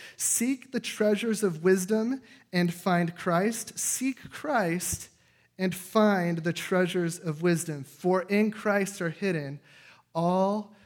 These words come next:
treasures and all knowledge of wisdom." So Christ is the embodiment of the proverbial man, right? He is the one who embodies all of this wisdom encompassed in the book of Proverbs. And we are told that he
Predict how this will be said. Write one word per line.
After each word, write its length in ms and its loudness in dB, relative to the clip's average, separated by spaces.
treasures 880 -2
and 160 -10
all 460 0
knowledge 720 -4
of 140 -18
wisdom." 400 -8
So 140 -18
Christ 920 -4
is 220 -6
the 260 -4
embodiment 760 -4
of 80 -14
the 100 -12
proverbial 640 -6
man, 460 -8
right? 180 -14
He 240 -2
is 200 2
the 120 -4
one 580 0
who 120 -6
embodies 680 4
all 280 2
of 80 -2
this 240 -2
wisdom 580 -4
encompassed 680 -6
in 100 -8
the 80 -10
book 260 -14
of 140 -18
Proverbs. 600 -10
And 80 -12
we 120 -2
are 80 2
told 460 -6
that 120 -6
he 260 -10